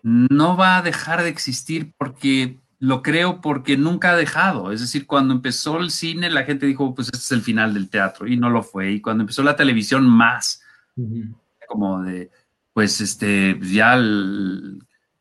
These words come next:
Speaker 1: eh, ¿quién va a querer ir a una sala si tenemos una televisión y puedo ver el teatro en mi casa? Y sin embargo, pues, s-, sigue habiendo televisión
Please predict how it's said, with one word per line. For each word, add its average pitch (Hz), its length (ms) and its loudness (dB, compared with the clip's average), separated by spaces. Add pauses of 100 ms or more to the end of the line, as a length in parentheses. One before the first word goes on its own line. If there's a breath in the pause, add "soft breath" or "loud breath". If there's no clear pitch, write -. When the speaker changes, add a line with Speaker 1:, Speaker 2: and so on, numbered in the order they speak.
Speaker 1:
eh, 98 420 -10
¿quién 139 260 6
va 139 60 4
a - 60 0
querer 131 280 4
ir 131 200 4
a 127 80 6
una 123 220 4
sala 131 420 2
si 123 140 -6
tenemos 107 360 0
una 110 180 -2
televisión 120 800 -2
y 101 100 0
puedo 98 280 -6
ver 104 160 -2
el 101 140 -4
teatro 101 320 -2
en 101 80 -2
mi 101 120 -4
casa? 127 540 -2 (680 soft breath)
Y 117 100 2
sin 135 200 4
embargo, 143 800 4
pues, - 380 -4 (120)
s-, - 360 -10
sigue 156 520 0
habiendo 143 360 4
televisión 139 680 -2